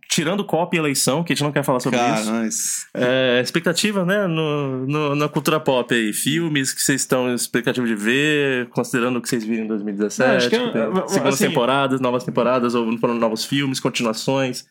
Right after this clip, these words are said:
Speaker 1: novos remakes. O que que tem de bom aí?
Speaker 3: Acho que
Speaker 1: Vamos
Speaker 3: o
Speaker 1: lá.
Speaker 3: spoiler é, não tem, as expectativas são as mais
Speaker 2: Cara,
Speaker 3: baixas
Speaker 2: mas,
Speaker 3: possíveis.
Speaker 1: Expectativa
Speaker 2: cara,
Speaker 1: zero.
Speaker 2: dois mil e dezessete derrubou muito, né, no, o nível das coisas, eu acho.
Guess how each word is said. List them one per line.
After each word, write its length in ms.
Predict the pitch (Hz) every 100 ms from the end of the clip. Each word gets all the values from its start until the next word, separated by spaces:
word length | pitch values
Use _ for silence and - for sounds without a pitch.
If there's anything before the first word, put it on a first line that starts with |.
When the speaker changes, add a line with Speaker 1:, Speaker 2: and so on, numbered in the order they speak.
| _ -
Speaker 1:
novos 260 | 131 127
remakes. 480 | 117 120 135 131 -
O 60 | -
que 100 | 139
que 80 |
tem 100 | -
de 100 | 123
bom 260 | 123 117 113
aí? 140 | 107 95 - -
Speaker 3:
Acho 120 | -
que 60 | 196
Speaker 1:
Vamos 100 | 226
Speaker 3:
o 40 |
Speaker 1:
lá. 40 | 170
Speaker 3:
spoiler 840 | 170 190 170 190 196 196 165 185 -
é, 300 | 151 135 123 - _ _ _ _ _ -
não 320 | 160 170 196
tem, 420 | 233 175 170 165 160
as 140 | - 151
expectativas 680 | - 170 - 156 175 180
são 140 | 180 175
as 60 |
mais 220 | 180 185 123
Speaker 2:
Cara, 60 |
Speaker 3:
baixas 340 | 117 - - 190
Speaker 2:
mas, 80 | -
Speaker 3:
possíveis. 280 | 143 156
Speaker 1:
Expectativa 360 | 139 - 170 170
Speaker 2:
cara, 240 | 147 135
Speaker 1:
zero. 100 | 127
Speaker 2:
dois 120 | 143 131
mil 100 | 156
e 40 |
dezessete 580 | 139 143 143 - 143 147
derrubou 420 | 131 143 120 139
muito, 460 | 151 131 135 127 -
né, 400 | 113 120 139 113 101
no, 220 | 101 95 - 120
o 60 | 110
nível 380 | 107 104 104
das 180 | 104 101
coisas, 320 | - 110 104
eu 100 | 101 101 101
acho. 280 | - -